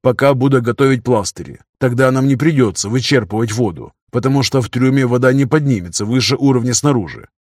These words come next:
"А потом не возникнут проблемы со снятием корабля с песка?" Для очистки совести уточнил у американца. Получив заверение, что снять стрелу с песка пляжа —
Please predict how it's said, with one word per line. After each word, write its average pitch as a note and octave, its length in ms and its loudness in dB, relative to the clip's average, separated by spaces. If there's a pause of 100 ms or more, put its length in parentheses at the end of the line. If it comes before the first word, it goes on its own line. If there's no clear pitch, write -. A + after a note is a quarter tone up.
(320)
"А A#2+ 140 0
потом C#3 460 2
не C3+ 100 4
возникнут C#3+ 560 0
проблемы A#2+ 480 0
со B2+ 160 -4
снятием A#2+ 400 -2
корабля C3 380 0
с - 80 -6
песка?" F#2+ 440 -6 (300)
Для C3 140 2
очистки B2+ 400 -2
совести B2+ 480 0
уточнил B2 460 -2
у B2 100 0
американца. A#2+ 680 -4 (300)
Получив C3+ 380 2
заверение, B2 380 0
что B2+ 180 -4
снять B2 340 0
стрелу B2 340 0
с - 100 -4
песка C3 360 -2
пляжа — G2 480 -6